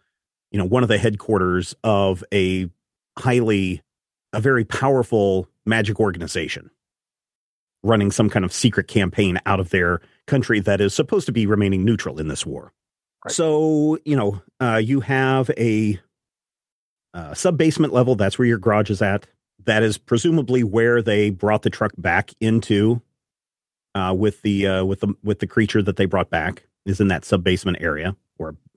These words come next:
Speaker 1: kind of a back area of the building. Uh, basement area is where barracks are. First floor is kitchen, uh, parlor room,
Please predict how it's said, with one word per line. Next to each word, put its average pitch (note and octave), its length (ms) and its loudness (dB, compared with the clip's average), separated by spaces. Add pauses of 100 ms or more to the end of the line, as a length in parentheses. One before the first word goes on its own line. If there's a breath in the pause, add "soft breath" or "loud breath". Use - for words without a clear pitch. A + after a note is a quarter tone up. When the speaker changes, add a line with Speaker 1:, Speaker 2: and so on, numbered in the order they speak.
(160)
Speaker 1:
kind E2+ 140 -2
of D#2+ 60 -4
a D#2 180 -6 (580)
back F2+ 400 0 (100)
area F2+ 340 4
of F2+ 200 -2
the F2+ 80 -4
building. E2+ 420 -2 (960)
Uh, F#2 140 2
basement D#3+ 360 0
area C#3 180 2
is C3+ 140 -2
where A#2+ 140 0
barracks G#2 360 0
are. G2+ 220 0 (840)
First D3+ 220 0
floor C#3 400 0
is A2 380 0
kitchen, E3 580 2 (480)
uh, G2 160 -2
parlor D3 400 0
room, B2+ 560 2